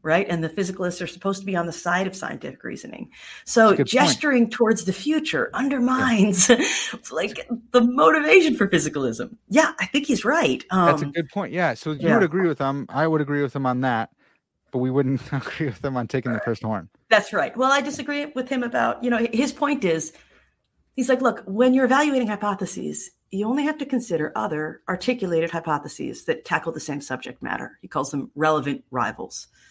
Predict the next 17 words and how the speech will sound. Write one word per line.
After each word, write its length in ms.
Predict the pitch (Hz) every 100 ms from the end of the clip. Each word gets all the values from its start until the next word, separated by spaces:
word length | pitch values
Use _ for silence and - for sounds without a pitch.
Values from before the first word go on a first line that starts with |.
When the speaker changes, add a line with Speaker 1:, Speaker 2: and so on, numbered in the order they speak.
| _ -
Speaker 2:
Yeah. 140 | - - _
Speaker 1:
And 140 | 202 214
then 100 | 311
he 80 |
says, 460 | 302 185 180 220 -
"Look, 340 | 214 311 349 - _
even 280 | 233 254 262
a 40 | 233
physicalism 600 | 240 220 226 190 165 170
that's 180 | 165 -
almost 340 | 190 190 190
certainly 340 | 190 - 170
false 580 | 147 185 151 135 - - _ _ _ _ -
is 120 | 180
a 40 | 185
better 640 | - 226 220 139 127 - _ _ _ _ _ _
possibility 880 | 202 180 175 220 214 147 120 120